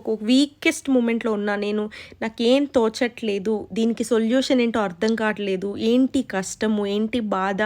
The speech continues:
అని ఏదైనా మన, నాకు ఒక సిచ్యువేషన్ వచ్చినప్పుడు, నేను వీక్ అయిపోతే, నేను అలాంటి సందర్భాల్లో నేను మా జేజీని గుర్తు తెచ్చుకుంటా. ఎందుకంటే నేను అలాంటి పర్సన్‌ని గుర్తు తెచ్చుకుంటే నా కళ్ళల్లో బాధో కన్నీళ్ళో రావు, ఒక ధైర్యం, ఎక్కడ లేని ఒక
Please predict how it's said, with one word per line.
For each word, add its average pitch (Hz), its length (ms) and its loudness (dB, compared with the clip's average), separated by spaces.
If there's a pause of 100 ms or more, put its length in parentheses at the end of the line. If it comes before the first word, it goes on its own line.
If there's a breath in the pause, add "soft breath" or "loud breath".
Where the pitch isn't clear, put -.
(100)
అని 214 220 0
ఏదైనా 226 260 0
మన, 233 200 0
నాకు 202 220 -2
ఒక 214 120 -8
సిచ్యువేషన్ - 280 -8 (260)
వచ్చినప్పుడు, 233 580 -2 (540 loud breath)
నేను 240 260 6
వీక్ 240 380 2
అయిపోతే, 262 500 0 (180)
నేను 208 200 -2
అలాంటి 233 460 0
సందర్భాల్లో 208 720 -4 (320 loud breath)
నేను 220 180 2
మా 208 100 0
జేజీని 214 440 0
గుర్తు 190 260 -4
తెచ్చుకుంటా. 180 480 -6
ఎందుకంటే 262 520 0 (400 loud breath)
నేను 240 260 6
అలాంటి 254 340 4
పర్సన్‌ని 262 440 2
గుర్తు 220 280 -4
తెచ్చుకుంటే 226 580 -2 (140)
నా 208 100 -2 (100)
కళ్ళల్లో 247 500 0 (140)
బాధో 208 420 0
కన్నీళ్ళో 233 600 0
రావు, 196 380 -2 (420 loud breath)
ఒక 190 180 -2 (140)
ధైర్యం, 254 500 0 (120)
ఎక్కడ 233 260 -4
లేని 247 200 2
ఒక 226 140 -6